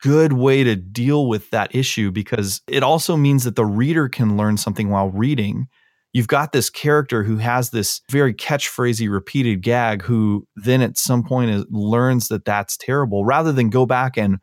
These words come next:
pull all of those strips, which we could have done and would have been really easy to do. And it's frankly is what a lot of creators are doing right now. They're going and removing work that is problematic, not just in comics, in everything. I mean, you've got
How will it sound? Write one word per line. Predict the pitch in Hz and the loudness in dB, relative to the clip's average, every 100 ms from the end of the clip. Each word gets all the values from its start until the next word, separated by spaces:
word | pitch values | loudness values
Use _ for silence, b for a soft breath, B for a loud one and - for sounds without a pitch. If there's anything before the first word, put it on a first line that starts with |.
| b b _ _ | b b _ _
pull | - 180 165 | 0 2 4
all | 127 139 | 4 4
of | 123 | 2
those | 110 95 | 0 -2
strips, | - 131 95 - - | -2 -2 -2 -10 -6
which | 117 147 | -4 -4
we | |
could | 135 - 202 | -2 2 4
have | 143 | 4
done | 123 113 95 95 - | 0 0 -2 -6 -2
and | 113 | 2
would | 123 | 2
have | 117 | 2
been | 117 | 0
really | 113 135 143 | 0 0 0
easy | 123 117 | 0 -2
to | 101 | -6
do. | 90 101 95 - | -4 -4 -4 -2
And | 107 | -2
it's | 104 | -2
frankly | - 143 151 - 123 | -4 -4 -2 0 0
is | 101 | 0
what | 101 101 | 0 0
a | 98 | 0
lot | 98 98 104 104 101 | 0 0 2 2 0
of | 98 | -6
creators | 104 101 98 92 | -4 -2 -2 -4
are | 92 | -2
doing | 98 95 | -2 -2
right | 190 | -4
now. | - 95 92 - b b b - | -4 -6 -6 -8 b b b -2
They're | |
going | 113 135 143 131 | 0 2 4 4
and | 107 | 4
removing | 107 123 139 127 107 | 4 4 4 4 2
work | 101 107 101 - | 2 0 -2 -4
that | 95 | -6
is | 90 | -6
problematic, | - 95 92 90 92 92 - _ _ _ _ _ _ | -4 -4 -2 -4 -4 -6 -10 _ _ _ _ _ _
not | 110 113 110 | 0 0 2
just | 117 - | 0 0
in | 98 | -2
comics, | - 95 95 95 | 0 0 0 -2
in | 113 | 0
everything. | 98 120 113 95 78 - - | 0 2 0 -4 -10 -14 -10
I | - | -6
mean, | 101 | -2
you've | 107 110 | -2 0
got | 92 | -4